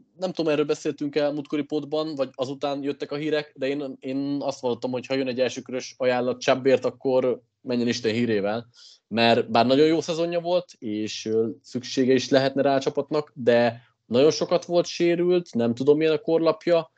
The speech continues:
és nem szívesen adnék neki akkora szerződést, mint amekkorát kéne ezután a szezon után. Úgyhogy, ö, a, a Dolphinsnak ez a saját köre? Ott? Saját pikje?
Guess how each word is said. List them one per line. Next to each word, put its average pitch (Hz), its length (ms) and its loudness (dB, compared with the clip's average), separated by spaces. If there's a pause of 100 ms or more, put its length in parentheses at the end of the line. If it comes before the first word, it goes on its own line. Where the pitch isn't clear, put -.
(360)
és 120 300 0
nem 131 180 2
szívesen 120 460 2
adnék 107 300 -2
neki 110 380 -4
akkora 110 360 0
szerződést, 117 640 0
mint 113 220 -2 (440)
amekkorát 110 500 0
kéne 104 500 -2 (640)
ezután 110 460 2
a 110 200 2 (240)
szezon 131 320 6
után. 170 440 6 (580)
Úgyhogy, 139 560 4
ö, 143 640 6 (1300)
a, 98 360 -4 (260)
a 110 180 -8
Dolphinsnak 143 500 0
ez 147 100 4
a 131 40 2
saját 127 480 2
köre? - 400 -6
Ott? - 460 -20
Saját 110 360 -4
pikje? 87 400 -6